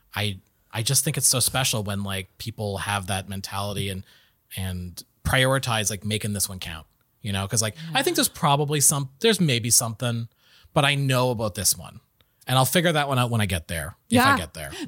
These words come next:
Speaker 2: Betty White has a, had a great way of saying it.
Speaker 1: Mm-hmm.
Speaker 2: She said so, she said that her mom had always told her, um, "When you die, you get to, you get, get, get to learn the secret."
Speaker 1: Yeah, yeah,
Speaker 2: It's
Speaker 1: yeah.
Speaker 2: a secret that you don't know quite yet.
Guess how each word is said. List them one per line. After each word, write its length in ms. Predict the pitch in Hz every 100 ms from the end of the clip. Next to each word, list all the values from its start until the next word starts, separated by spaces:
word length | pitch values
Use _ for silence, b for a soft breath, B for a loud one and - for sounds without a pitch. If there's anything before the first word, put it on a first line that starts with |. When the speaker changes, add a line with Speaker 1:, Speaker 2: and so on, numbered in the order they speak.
| -
Speaker 2:
Betty 200 | 254 294
White 220 | 208 214
has 220 | 240 185
a, 120 | 180
had 160 | 180 175
a 60 | 160
great 220 | 165 156
way 100 | 160
of 80 | 151
saying 220 | 160 151
it. 180 | 139 -
Speaker 1:
Mm-hmm. 280 | 104 92 87 82
Speaker 2:
She 240 | - - 208
said 240 | 196 175
so, 120 | 202 190
she 160 | -
said 140 | 220 233
that 80 | 185
her 280 | 220 254
mom 460 | 269 147 147 147 151 _ _
had 160 | - 190
always 300 | 175 175 -
told 280 | 180 165 170
her, 480 | 170 165 160 151 143 b b b -
um, 520 | 180 165 156 156 - _ _ -
"When 340 | 185 196 196
you 160 | 190 180
die, 340 | 180 175 180
you 260 | 170 185 180
get 200 | 170 -
to, 240 | 185 160
you 180 | 170 190
get, 300 | 180 190 _
get, 320 | - 185 _
get 120 | 180 -
to 100 | 160
learn 240 | 170 160
the 100 | -
secret." 600 | - 208 - 147 - -
Speaker 1:
Yeah, 300 | 107 95 85 85 -
yeah, 220 | 101 95
Speaker 2:
It's 120 | 92
Speaker 1:
yeah. 40 | 101
Speaker 2:
a 20 |
secret 400 | - 214 - 349
that 120 | -
you 60 | 147
don't 180 | 175 160
know 120 | 185
quite 240 | - 269
yet. 220 | 277 349